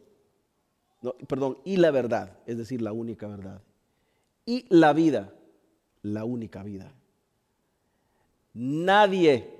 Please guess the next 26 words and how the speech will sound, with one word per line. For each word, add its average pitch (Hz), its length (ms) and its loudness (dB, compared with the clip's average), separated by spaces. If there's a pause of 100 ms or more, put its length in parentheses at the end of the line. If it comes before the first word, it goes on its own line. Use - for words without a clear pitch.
(260)
viene 113 340 -6
a 113 60 -6
mí, 226 360 -2 (880)
nadie 175 240 6
viene 175 160 6
al 151 140 4
Padre, 254 460 8 (340)
sino 147 380 -6
por 226 340 -4 (960)
mí". 101 440 -14 (2500)
Solo 180 480 -6
a 147 80 -6
través 139 280 -4
de 123 180 -6
Cristo, 135 760 -4 (560)
iglesia, 107 680 -8 (600)
y 110 120 -6
el 110 120 -2
evangelio 120 600 -6
que 107 220 -6
Él 120 100 -4
reveló 107 480 -8
a 95 80 -14
sus 98 220 -20
apóstoles, 107 720 -14 (340)
hoy 139 320 -4